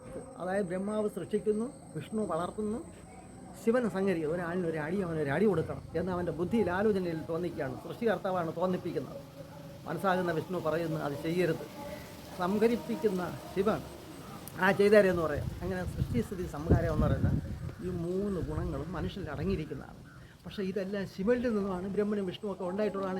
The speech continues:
ചരിത്രം. അതൊന്നും ഇപ്പോഴും ഈ വീഡിയോയിൽ പറഞ്ഞാൽ ഇപ്പോൾ തീരുന്ന കാര്യമല്ല. ഇതാണ് ഓങ്കാരമായ പൊരുൾ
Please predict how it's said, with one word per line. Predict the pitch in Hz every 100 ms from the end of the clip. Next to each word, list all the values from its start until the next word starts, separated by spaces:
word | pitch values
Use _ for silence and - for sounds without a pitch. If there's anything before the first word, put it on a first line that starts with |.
| 190
ചരിത്രം. | 190 190 160
അതൊന്നും | 180 208 196
ഇപ്പോഴും | - 262 247
ഈ | 196
വീഡിയോയിൽ | 208 233 214 196
പറഞ്ഞാൽ | 208 202
ഇപ്പോൾ | - 190
തീരുന്ന | 226 233 196
കാര്യമല്ല. | 202 190 139 139 - - - - - -
ഇതാണ് | 208 208 208 190
ഓങ്കാരമായ | 220 233 240 233 214 240 220
പൊരുൾ | 214